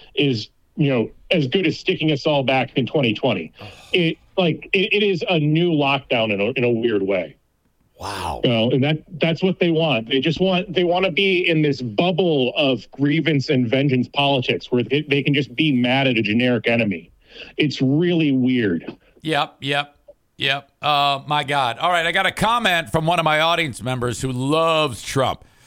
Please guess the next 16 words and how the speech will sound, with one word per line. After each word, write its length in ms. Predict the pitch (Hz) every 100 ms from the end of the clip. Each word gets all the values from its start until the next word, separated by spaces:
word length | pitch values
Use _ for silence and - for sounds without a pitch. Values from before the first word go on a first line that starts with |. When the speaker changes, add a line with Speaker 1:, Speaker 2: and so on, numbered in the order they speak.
| -
Speaker 2:
She 180 | - 147
writes, 320 | 151 147 -
"Just 280 | - 180 -
because 420 | 190 190 175 139
he's 180 | 151 131
an 80 | 147
asshole 580 | 147 151 - 143 127
doesn't 400 | 104 131 135 143
mean 260 | 135 139 139
he 140 | 123
was 280 | 131 127 110
not 320 | 107 127 139
a 140 | 135 123
good 440 | 95 113 165 131
president. 600 | 101 151 143 110 95 101 - _ _ _ - _
He 600 | - - - 214 233